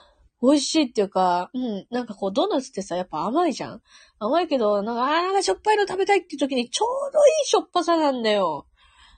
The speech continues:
あの、中華屋さんはさ、こう、ニンニクマシマシ、チャーハン、ドーンって感じだけど、ミスドのチャーハンは優しいチャーハン、あ、卵チャーハンなんだけど、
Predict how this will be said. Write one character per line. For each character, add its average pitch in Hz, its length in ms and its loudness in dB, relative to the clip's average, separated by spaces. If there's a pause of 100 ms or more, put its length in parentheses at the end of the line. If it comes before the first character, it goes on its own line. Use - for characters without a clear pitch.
(120)
あ 202 60 -4
の、 202 100 -8
中 - 200 0
華 480 80 4
屋 508 300 2
さ - 120 -6 (360)
ん - 20 -2
は 415 80 0
さ、 392 160 0
こ 247 100 -4
う、 233 40 -4
ニ 220 140 0
ン 359 60 0
ニ 330 80 2
ク 320 80 0
マ 226 100 2
シ 226 80 2
マ 311 80 6
シ、 302 320 0 (100)
チ - 100 6
ャ - 20 12
ー 349 40 12
ハ 214 280 6
ン、 196 60 -12
ド 330 100 6
ー 349 40 8 (180)
ン - 20 -2
っ - 60 -8
て 190 100 -6
感 214 140 -2
じ 220 60 -4
だ 220 100 0
け 208 80 -4
ど、 190 280 -2 (360)
ミ 240 100 -2
ス 339 160 -2
ド 415 140 2
の 403 260 2
チ 302 160 -2
ャ 302 60 4
ー - 20 0
ハ 247 160 -6
ン 185 80 -6
は 185 100 -2
優 202 200 -2
し 440 380 0
い 415 100 4
チ 427 100 -2
ャ 392 80 4
ー 349 40 -4
ハ 185 160 -10
ン、 190 100 -10
あ、 208 60 -10
卵 381 340 2
チ - 80 2
ャ - 20 6
ー - 40 2
ハ 254 100 -2
ン - 20 -4
な 175 80 -8
ん 156 60 -14
だ 165 80 -14
け 156 60 -14
ど、 - 180 -12